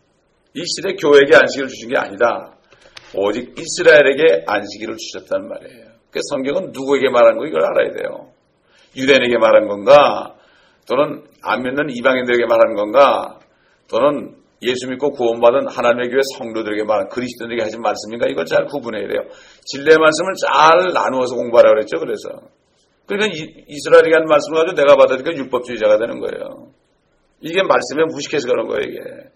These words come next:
이게 우리도 어릴 때 말이죠. 어릴 때 아주 장로교 고려파 중에서도 아주 고려파, 거기서 나온 거기 아주 그냥 그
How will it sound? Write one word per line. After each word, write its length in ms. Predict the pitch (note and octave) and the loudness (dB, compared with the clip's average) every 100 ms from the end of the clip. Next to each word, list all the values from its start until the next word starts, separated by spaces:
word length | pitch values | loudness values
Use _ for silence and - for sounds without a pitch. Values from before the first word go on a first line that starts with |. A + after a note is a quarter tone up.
| _ _ _ _ _ | _ _ _ _ _
이게 100 | G3 | -4
우리도 260 | E3+ D#3 F3 | -4 0 6
어릴 320 | D#3+ C3+ C#3 | 8 8 4
때 100 | C3+ | 0
말이죠. 640 | A#2+ A#2 A#2 D#3+ C#3+ - - _ _ _ | 2 0 0 2 2 0 -12 _ _ _
어릴 240 | - C3+ C3+ | 2 2 0
때 140 | D3+ D3+ - | -6 -8 -10
아주 280 | - A#2 C3 D3+ | -6 -4 -4 -4
장로교 520 | - - E3 D3 - | -4 -4 -4 -4 -6
고려파 380 | G#2+ A#2 - A#2+ | -6 -4 -2 -2
중에서도 360 | A#2+ A2+ - - | -2 -6 -2 -2
아주 340 | A#2+ A2 A#2 | 0 -2 -4
고려파, 560 | - - F2+ - G#2+ F#2+ - _ _ _ _ _ _ - - | -6 -8 -6 -2 -2 -4 -14 _ _ _ _ _ _ -20 -4
거기서 260 | G#2+ C3+ A#2+ | 0 0 0
나온 400 | - G2+ C3+ B2+ | 0 0 0 -2
거기 220 | G#2+ A2+ | -4 -2
아주 220 | A#2+ A2 A2 | 0 0 -4
그냥 340 | G#2 G#2+ | -6 -6
그 80 | G2+ | -6